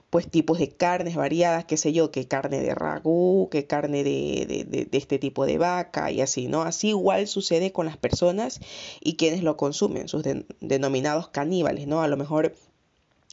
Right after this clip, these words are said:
hay un grupo de chicos que vienen de tal país y te los ponen por catálogo. Tenemos carne de este tipo de jóvenes y así, ¿no? Que se venden para la gente, pues, que se autodomina caníbal, ¿no?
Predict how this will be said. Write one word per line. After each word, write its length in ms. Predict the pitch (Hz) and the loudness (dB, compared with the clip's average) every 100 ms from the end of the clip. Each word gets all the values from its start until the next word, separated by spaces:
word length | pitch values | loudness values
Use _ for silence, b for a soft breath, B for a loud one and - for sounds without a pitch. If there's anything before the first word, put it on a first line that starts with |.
| - | -2
hay 160 | 170 151 | 2 4
un 140 | 151 | 6
grupo 280 | 165 165 175 | 4 6 4
de 160 | 160 | 4
chicos 340 | 156 165 - 170 | 2 0 0 0
que 120 | 160 | 2
vienen 400 | 165 165 165 156 | 2 2 0 2
de 140 | 147 | 2
tal 260 | 143 151 156 | 2 0 0
país 560 | 165 156 202 202 196 165 | 0 2 2 2 0 -2
y 60 | |
te 100 | 156 | 0
los 140 | 156 - | -2 0
ponen 300 | 160 160 160 | 0 0 -2
por 140 | 160 | -2
catálogo. 540 | 151 147 151 160 - - - | -2 -2 -2 -2 -4 -6 -4
Tenemos 600 | - 151 151 151 151 - B B B B - | -2 0 0 0 0 -4 B B B B -4
carne 440 | 160 175 175 165 | -2 0 0 2
de 100 | 156 | 2
este 240 | 160 165 | 0 -2
tipo 260 | 160 165 151 | -2 -2 0
de 120 | 143 | 0
jóvenes 420 | 143 185 190 185 | 4 4 4 -2
y 140 | 170 147 | -2 -2
así, 180 | - - | -2 -2
¿no? 240 | 175 262 B B B - | -2 -2 B B B -2
Que 100 | 156 | 0
se 240 | - 156 | 2 2
venden 460 | 151 170 190 226 240 | 2 2 2 0 0
para 240 | 175 170 | -2 -2
la 140 | 156 151 | -2 -2
gente, 320 | 160 160 175 | -4 -2 -2
pues, 360 | - - - _ _ _ _ | -4 -6 -8 _ _ _ _
que 120 | 143 | -4
se 200 | - 151 | 0 0
autodomina 760 | 143 147 147 147 143 156 196 190 | 0 -2 0 2 2 2 2 0
caníbal, 460 | 156 151 147 - | 0 -2 -4 -2
¿no? 220 | 160 202 | -2 -2